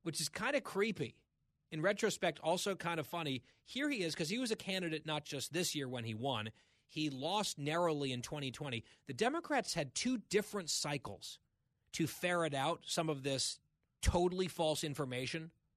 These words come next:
in his biography. They could have done it in either of the cycles they ran against him. I guess they never bothered to look,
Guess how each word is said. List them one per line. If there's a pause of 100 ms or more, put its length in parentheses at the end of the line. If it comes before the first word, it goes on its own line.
(480)
in
his
biography.
They
could
have
done
it (460)
in
either
of
the
cycles
they
ran
against
him.
I
guess
they
never
bothered
to
look,